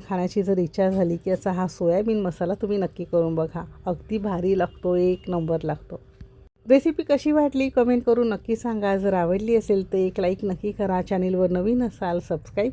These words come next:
करा. बाजूची बेल घंटा नक्की क्लिक करा. लवकरच आपलं कुकिंग तिकीट मराठी एक मिलियनचा टप्पा पार करणार आहे, म्हणून ज्यांनी ज्यांनी सबस्क्राईब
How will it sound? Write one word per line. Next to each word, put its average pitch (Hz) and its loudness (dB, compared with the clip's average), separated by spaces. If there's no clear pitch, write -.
करा. 185 2
बाजूची 170 -2
बेल 165 -2
घंटा 185 -4
नक्की 226 -2
क्लिक 165 -2
करा. 165 2
लवकरच 254 6
आपलं 269 -2
कुकिंग 247 -2
तिकीट 247 -6
मराठी 214 -2
एक 202 2
मिलियनचा 190 0
टप्पा 190 -2
पार 175 0
करणार 180 -2
आहे, 175 0
म्हणून 190 -2
ज्यांनी 190 0
ज्यांनी 240 0
सबस्क्राईब 202 -2